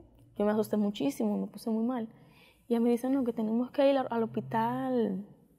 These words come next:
que está en Los Girasoles". Yo no me acuerdo del nombre del hospital. "Al que está en el semáforo". Digo yo, "Ok, pues vamos". Yo me puse un vestido por arriba de la pijama y me fui.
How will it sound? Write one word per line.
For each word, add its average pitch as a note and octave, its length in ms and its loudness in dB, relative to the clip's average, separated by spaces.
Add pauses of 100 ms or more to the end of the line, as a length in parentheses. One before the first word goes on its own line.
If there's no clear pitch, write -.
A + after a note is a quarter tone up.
(800)
que B3 80 -2
está A3+ 300 0
en A#3 120 2
Los B3 100 2
Girasoles". G#3+ 640 -2 (140)
Yo G3 140 -4
no G3+ 80 -2
me G#3+ 80 -2
acuerdo A3 340 -4
del G#3 120 -4
nombre G3+ 220 -2
del G#3 100 -2
hospital. - 480 -10 (720)
"Al A3 100 -4
que A3 80 -6
está G3 140 -6
en G#3 80 -2
el A3+ 80 -2
semáforo". G#3 560 -2
Digo G3+ 180 -4
yo, G#3+ 160 -2
"Ok, A3 160 -6 (100)
pues G3 160 -8
vamos". G#3 360 0 (920)
Yo G3 180 -2
me A3 100 2
puse A3+ 220 -2
un G#3 60 2
vestido A#3 340 2
por G#3 160 0
arriba B3+ 340 0
de A#3 80 -2
la A3 80 -2
pijama C#4+ 500 0
y G3+ 80 -2
me F#3 120 0
fui. G3 240 0